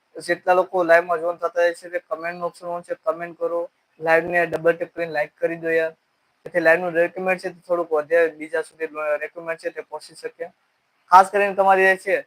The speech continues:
ત્યાં સ્ક્રીન ઉપર ડબલ ટેપ કરશો ને એટલે લાઈવને લાઈક થઈ જશે. ખાલી ડબલ ટેપ કરશો ને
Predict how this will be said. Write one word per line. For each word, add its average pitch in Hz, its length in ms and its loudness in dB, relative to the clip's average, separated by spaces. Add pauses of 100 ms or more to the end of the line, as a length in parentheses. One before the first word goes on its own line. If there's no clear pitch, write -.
(440)
ત્યાં 180 320 8
સ્ક્રીન 202 300 0
ઉપર 196 160 6
ડબલ 185 280 4
ટેપ 196 180 -2
કરશો 202 260 -2
ને 190 100 -2
એટલે 175 180 -2
લાઈવને 170 280 2
લાઈક 156 220 0
થઈ 151 180 -12
જશે. 147 240 -10
ખાલી 156 380 -8
ડબલ 180 260 2
ટેપ 185 200 -2
કરશો 190 280 -8
ને 143 120 -14